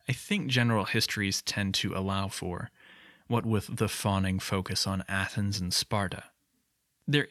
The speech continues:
are reasons for that, of course, but this battle at Lade is integral to the history of the Greeks in Ionia.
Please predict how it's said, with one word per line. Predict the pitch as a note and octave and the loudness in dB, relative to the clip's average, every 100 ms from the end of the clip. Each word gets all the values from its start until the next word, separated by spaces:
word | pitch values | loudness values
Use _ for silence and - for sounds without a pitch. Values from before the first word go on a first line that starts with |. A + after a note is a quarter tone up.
| - | 2
are | C#3 B2 | 4 4
reasons | A2 G#2 G2 F#2+ - | 4 4 4 2 0
for | - F2+ | -2 -6
that, | E2+ D#2 D#2+ | -4 -6 -6
of | - | -8
course, | - E2 - - - - - - | -8 -8 -10 -14 -20 -18 -16 -4
but | D#3 | -2
this | E3 D3+ | 2 2
battle | C#3 C#3+ F3+ F3+ | 4 2 2 2
at | B2 - | 2 2
Lade | A2 G2+ G2 G2 G2 G#2 | 2 2 2 0 0 0
is | G2+ A#2 - | 0 0 -4
integral | - C#3 - - F#2+ F2+ | 2 2 2 -4 -4 -4
to | - | -4
the | G#2 | -2
history | - A2 - G#2 | 0 -2 0 0
of | G2 | 0
the | G#2 | -2
Greeks | G2+ G2+ F#2+ - - - | -2 -2 -2 -2 -6 -2
in | B2 G#2+ | 0 2
Ionia. | F#2+ G2 G2 G2 F#2 F#2 G#2+ | 0 0 0 0 0 -4 -8